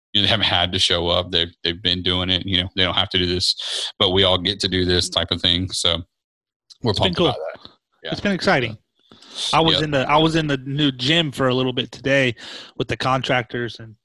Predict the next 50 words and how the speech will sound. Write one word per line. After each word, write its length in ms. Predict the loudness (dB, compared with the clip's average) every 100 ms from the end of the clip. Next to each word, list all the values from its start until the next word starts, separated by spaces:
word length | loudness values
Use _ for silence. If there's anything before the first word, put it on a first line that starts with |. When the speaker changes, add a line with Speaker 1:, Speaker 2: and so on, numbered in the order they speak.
| _
Speaker 2:
that's 180 | -6 -6
just 160 | -8 -10
gonna 140 | -10
be 120 | -8 -8
such 220 | -6 -8
a 40 |
cool 240 | -4 -2 -2
space 480 | -2 -2 -2 -2 -12
in 200 | -16 -12
there 320 | -8 -6 -6
with, 180 | -10 -12 -18 _ _ _
with 160 | -12 -6
all 140 | -6
that, 320 | -2 0 0 -4
you 100 | -6
know. 240 | -6 -6
Um, 380 | -4 -4 -4 -8 -16 _ _ -20 -20 -20 -20 -20 -20 -20 -20 _ -2
I'm 120 | 2
just 180 | 4 4
really 180 | 4 4
excited. 520 | 0 -2 -2 -2 0
Every 300 | 2 4 4
day 240 | 4 4
I 120 | 4 4
get 200 | 0 2
there, 400 | 4 4 4 2
or, 220 | 4 4
um, 160 | 4 0 -2
every 220 | 0 2
day 140 | 2 2
that 120 | 0
I'm 180 | -2 0
there, 440 | 2 2 0 -2 -8 -20 _ _ _ _ _ _ 0
I, 220 | 0 0 _ -4
I 100 | 0
know 220 | 0 0 -4
we 160 | -6
just 180 | -4 -2
laugh 280 | -2 -2 -2
about 300 | 0 2 2
it 100 | 2
'cause 100 | 2
it's 120 | 2
like, 180 | 2 0 2
I 160 | 0
still 340 | 0 2 2 2
can't 240 | 0 -2
believe 280 | 2 2 2
it's 160 | 0
ours 540 | 0 2 2 0 -4